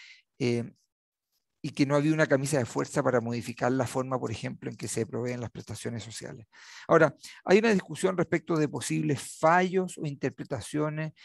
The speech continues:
que el Tribunal Constitucional puede haber hecho de este inciso en términos de restringir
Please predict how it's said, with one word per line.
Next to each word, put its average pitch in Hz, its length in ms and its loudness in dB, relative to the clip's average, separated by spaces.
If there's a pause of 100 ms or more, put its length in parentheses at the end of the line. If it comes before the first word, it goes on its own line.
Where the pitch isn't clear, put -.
(400)
que - 120 -4
el - 60 -6
Tribunal 131 360 -4
Constitucional 120 1080 -4 (400)
puede 139 240 4
haber 131 200 2
hecho 135 240 -2
de 120 60 -2
este 120 160 -6
inciso 131 640 -6
en 123 160 -10
términos 131 420 -6
de 123 100 -4
restringir 120 840 -6